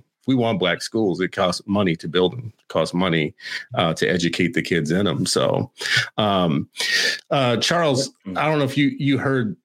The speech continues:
what I was asking Ray too, a little bit about this, is if he would have any concerns about quality.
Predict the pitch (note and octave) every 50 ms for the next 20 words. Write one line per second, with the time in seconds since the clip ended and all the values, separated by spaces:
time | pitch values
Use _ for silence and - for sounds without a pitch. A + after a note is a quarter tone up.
0 | _ _ - B2 A#2+ A2+ G#2+ G#2 G2 A2 G2+ G2+ - - G2+ F#2+ F#2 A2 G2+ F#2
1 | - - A2 F#2+ G2 B2+ C3+ C3 G#2 F#2 F2 E2+ F2+ F2 E2+ - F#2 F2 E2+ -
2 | F#2+ F2+ F2 E2+ - A2+ - - - D3 C#3+ A#2 A2+ G#2 G#2 A2+ G#2 F#2+ G#2 F#2+
3 | F#2 F2+ - G2 F#2+ F2+ - - F#2+ F#2 F2+ E2+ E2 E2 E2 D#2+ D#2+ - - D#2+
4 | C#2+ C#2+ C2 B1 - - - G#2+